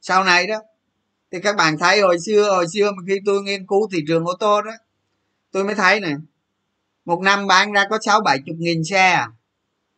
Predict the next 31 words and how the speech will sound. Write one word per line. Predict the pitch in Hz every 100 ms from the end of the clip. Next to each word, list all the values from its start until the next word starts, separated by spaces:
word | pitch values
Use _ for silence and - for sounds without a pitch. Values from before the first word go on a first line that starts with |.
| -
Mà | 165
trong | 185 190
khi | 208
tôi | 208 196 190 -
chỉ | - 135 160
so | 170 190 196
sánh | 190 196
với | 214
Thái | 208 208
Lan | 208 196 196
thôi, | 190 185
chứ | 196
đừng | 180 175
có |
so | 202 196 190
sánh | 185 202
với | 208
Mỹ | 175 127 131 170
nữa | 165
đó. | 165 - _ _ _ _ _ _
So | 202
sánh | 202 202 202
với | 214
Mỹ | 170 143 165
là | 185
một | 170 165
trời | 170 170
một | 170 170
vực | 170 170
nữa | 156
đó. | 160